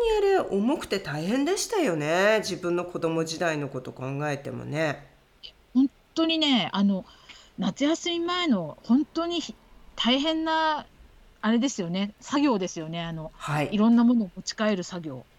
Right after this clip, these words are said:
Speaker 1: はい。そう。日本では、その、これまでね、話をしてたように、とにかく毎日全教科の科目の教科書を持って行って、
Speaker 2: うん。
Speaker 1: 持って帰らなくちゃいけない。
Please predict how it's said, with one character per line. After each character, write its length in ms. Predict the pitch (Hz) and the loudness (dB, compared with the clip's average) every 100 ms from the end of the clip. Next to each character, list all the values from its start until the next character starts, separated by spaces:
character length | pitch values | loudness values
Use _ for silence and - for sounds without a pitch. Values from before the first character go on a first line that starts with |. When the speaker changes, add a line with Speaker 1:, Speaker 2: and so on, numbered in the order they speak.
| _ | _
Speaker 1:
は 220 | - 156 | -6 -2
い。 120 | 147 - - _ - - - - | -2 -6 -18 _ -20 -20 -18 -8
そ 320 | 151 127 - - _ | -4 -4 -6 -20 _
う。 40 | 165 | -2
日 60 | |
本 380 | 135 190 277 254 | 0 2 4 4
で 140 | 147 | 2
は、 420 | 127 175 175 131 - - | 0 2 2 0 -6 -12
そ 280 | - 135 127 | -8 -4 -2
の、 580 | 127 127 127 123 123 120 | -2 -2 -2 -4 -6 -6
こ 100 | 160 | -2
れ 80 | 143 | 0
ま 160 | 135 | 0
で 140 | 131 120 | -2 0
ね、 260 | 202 277 - - | 2 2 -4 -10
話 720 | 147 143 139 139 139 135 131 | -2 0 0 -2 -4 -4 -4
を 100 | 127 | -2
し 140 | - | -2
て 100 | - | -4
た 160 | 156 127 | -4 -6
よ 280 | 123 139 123 | -2 0 0
う 40 | |
に、 300 | 151 208 - - - | 2 2 2 -6 -10
と 160 | - 392 | 2 6
に 220 | 311 - | 6 4
か 140 | 120 | -4
く 460 | - 175 190 - - - _ | -4 4 4 4 -4 -20 _
毎 380 | 190 320 415 392 | 2 4 6 6
日 400 | 220 190 202 127 | 4 4 0 -2
全 440 | 135 175 262 339 - | 0 2 4 0 0
教 260 | 349 339 | 2 2
科 240 | - 202 170 | 2 -2 0
の 500 | 196 233 185 - - - - _ _ | 2 4 4 0 -10 -20 -20 _ _
科 140 | - 170 | -2 2
目 280 | 170 170 | 2 0
の 140 | 160 151 | -2 -2
教 280 | - 170 156 | 0 0 0
科 180 | 156 | -2
書 160 | 143 123 | -4 -6
を 420 | - 208 165 - 147 | 2 2 2 -2 -2
持 140 | 151 | -2
っ 60 | 147 | -2
て 220 | - 185 | 0 0
行 100 | 185 | 0
っ 20 | |
て、 180 | - - | -2 -2
Speaker 2:
う 20 | |
ん。 60 | 127 | 0
Speaker 1:
持 60 | |
っ 40 | 139 | -2
て 240 | - 165 | 0 -2
帰 320 | 165 - 170 | -2 -4 0
ら 140 | 190 202 | 4 4
な 120 | 156 | 4
く 100 | - | -2
ち 140 | - | -10
ゃ 40 | 107 | -12
い 80 | - | -10
け 140 | - | -8
な 200 | - | -2
い。 80 | 165 | -2